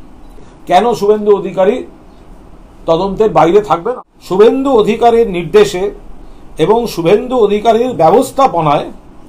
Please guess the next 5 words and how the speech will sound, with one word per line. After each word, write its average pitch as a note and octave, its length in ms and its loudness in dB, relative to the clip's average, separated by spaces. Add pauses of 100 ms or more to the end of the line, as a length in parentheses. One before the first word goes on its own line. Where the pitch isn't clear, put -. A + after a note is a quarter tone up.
(1120)
দেড়শো A3+ 460 2
জনকে G3 520 0 (680)
চাকরি F3 480 0 (1120)
দেওয়া E3+ 360 4 (1040)
হয়েছে। F3 360 0